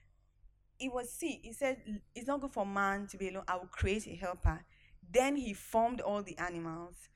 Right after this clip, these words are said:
Then he paraded them in front of him. And then he didn't select, right? And then after this, uh, when God was creating, he says that, um, sorry, sorry, guys,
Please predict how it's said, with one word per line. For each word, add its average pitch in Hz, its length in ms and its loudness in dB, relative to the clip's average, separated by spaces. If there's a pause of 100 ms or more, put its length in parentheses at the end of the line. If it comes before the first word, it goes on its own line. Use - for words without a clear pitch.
(260)
Then 233 220 2
he 220 200 -8
paraded 247 600 4
them 185 220 -2
in 175 100 -8
front 180 380 -10
of 165 140 -8
him. 165 340 -8 (380)
And 185 240 -2
then 185 240 -4
he 190 340 -10
didn't 208 200 -6
select, 170 480 -8
right? 185 320 -8 (500)
And 185 140 -6
then 190 140 -6
after 214 380 0
this, 190 260 -8 (880)
uh, 190 100 0
when 233 180 0
God 214 200 0
was 185 180 -4
creating, 190 400 -8
he 180 100 -12
says 208 380 -6
that, 170 200 -6 (460)
um, 185 400 -10
sorry, 220 380 -6
sorry, 202 260 -10
guys, 190 220 -8